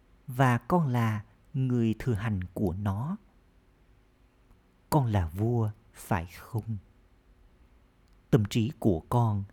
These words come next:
không phải là vua. Nó là kẻ thừa hành của con. Nó hợp tác với con. Liên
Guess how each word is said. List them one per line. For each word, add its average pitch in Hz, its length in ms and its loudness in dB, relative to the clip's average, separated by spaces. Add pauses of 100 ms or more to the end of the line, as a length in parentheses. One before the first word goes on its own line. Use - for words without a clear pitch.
(140)
không - 240 2
phải 120 300 -2
là 135 200 -2
vua. 151 400 -2 (1600)
Nó 117 300 2
là 92 420 0 (360)
kẻ 117 180 2
thừa 135 220 2
hành 110 280 0 (140)
của 101 280 0
con. 139 340 0 (1600)
Nó 110 200 2
hợp 117 260 2 (120)
tác - 400 -4
với 107 280 2
con. 107 320 -2 (1300)
Liên 127 260 0